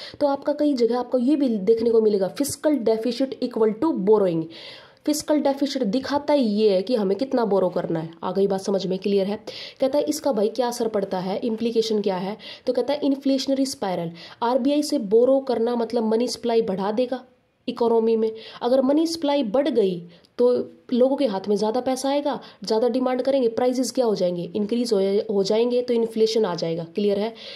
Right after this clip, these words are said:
और ये इन्फ्लेशन आने से दो चीज़ें होती हैं, कहता है wages catches price, मतलब आपका क्या हो जाएगा, लोगों के वेजेस ज़्यादा हो गए तो वो ज़्यादा डिमांड करेंगे, तो प्राइसेस क्या हो जाएंगे, ज़्यादा,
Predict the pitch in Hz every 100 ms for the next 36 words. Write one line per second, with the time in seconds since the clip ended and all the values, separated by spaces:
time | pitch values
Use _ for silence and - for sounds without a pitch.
0 | - - 240 214 247 294 302 - 269 269
1 | 277 269 277 240 240 240 262 220 233 269
2 | 277 247 226 226 175 170 190 202 233 -
3 | - - 208 247 240 277 - - 220 220
4 | 233 208 208 196 208 - - - - -
5 | 208 208 233 294 285 - _ - 214 262
6 | 247 262 233 196 202 208 240 277 269 220
7 | 180 233 262 233 214 247 277 247 196 208
8 | 196 190 202 208 214 226 226 226 233 247
9 | 233 226 - - 226 226 233 240 233 220
10 | 196 170 170 160 160 185 185 190